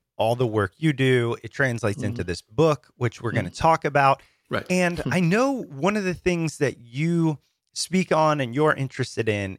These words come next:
Speaker 1: is this idea of a living a meaningful life, finding a meaningful life. How does that relate to the book, which is kind of about the end of life?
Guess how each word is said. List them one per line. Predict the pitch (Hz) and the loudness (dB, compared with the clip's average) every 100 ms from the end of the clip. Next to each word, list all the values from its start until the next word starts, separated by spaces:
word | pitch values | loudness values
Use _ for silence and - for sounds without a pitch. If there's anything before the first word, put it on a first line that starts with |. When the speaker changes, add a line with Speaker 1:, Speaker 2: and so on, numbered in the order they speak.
| - | -2
Speaker 1:
is | 165 170 | 0 0
this | - 143 131 | -2 -4 -2
idea | 135 123 233 233 - - | -4 -4 -2 0 0 2
of | 117 107 98 92 _ _ _ _ | 2 2 0 -6 _ _ _ _
a | - | -2
living | 95 139 151 131 | 2 2 2 2
a | 123 | 0
meaningful | 120 123 107 - 113 | 0 -2 -4 -2 0
life, | 101 95 - | 2 0 -2
finding | 127 131 123 117 | -2 0 0 -4
a | |
meaningful | 113 110 101 - 104 | -4 -6 -8 -4 -2
life. | 98 92 - _ _ _ _ | 0 -2 -2 _ _ _ _
How | - 196 233 320 | 0 2 2 0
does | 220 165 | -2 -4
that | 110 135 160 117 | 0 2 2 0
relate | 131 120 117 135 139 - | -2 -2 -2 -4 -6 -6
to | 135 123 113 101 101 - _ _ _ _ _ | -2 0 2 0 -4 -8 _ _ _ _ _
the | 120 123 | -4 -2
book, | 104 254 127 - | 2 4 2 0
which | 139 135 135 | -4 -2 0
is | 127 - - - _ _ _ | -2 -2 -6 -8 _ _ _
kind | - 269 | -4 -2
of | 190 | 0
about | 123 110 123 | 2 2 2
the | 139 160 - | -2 -4 -2
end | 226 214 | -2 -2
of | 117 | -4
life? | 85 73 - _ | -4 -6 -8 _